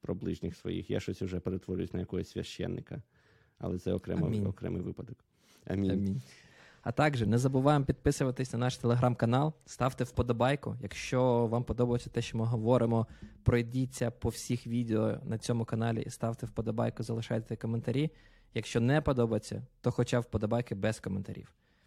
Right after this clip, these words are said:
Speaker 2: Хоча можна таке ж написати, чому, чому саме не подобається. Все?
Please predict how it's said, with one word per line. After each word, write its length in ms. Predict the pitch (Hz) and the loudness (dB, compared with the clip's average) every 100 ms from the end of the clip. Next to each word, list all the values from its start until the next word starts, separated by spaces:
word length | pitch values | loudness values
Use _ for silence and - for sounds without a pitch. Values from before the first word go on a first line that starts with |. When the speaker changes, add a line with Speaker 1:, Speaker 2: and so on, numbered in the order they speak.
| _ _ _ _ _ | _ _ _ _ _
Speaker 2:
Хоча 220 | - - 135 | -4 2 6
можна 240 | 123 120 | 6 4
таке 220 | 110 - | 0 -2
ж 100 | 113 | -2
написати, 400 | 101 - 107 - | -4 -4 -4 -6
чому, 220 | - 107 104 - | -4 -4 -4 -6
чому 300 | - 117 113 | -2 0 0
саме 300 | - 107 98 | 0 0 2
не 180 | 95 104 | 2 0
подобається. 560 | - - - - - - - - _ _ _ _ _ _ _ _ _ _ _ _ - | -2 -8 -10 -12 -14 -20 -20 -20 _ _ _ _ _ _ _ _ _ _ _ _ -8
Все? 240 | - 208 | -4 -4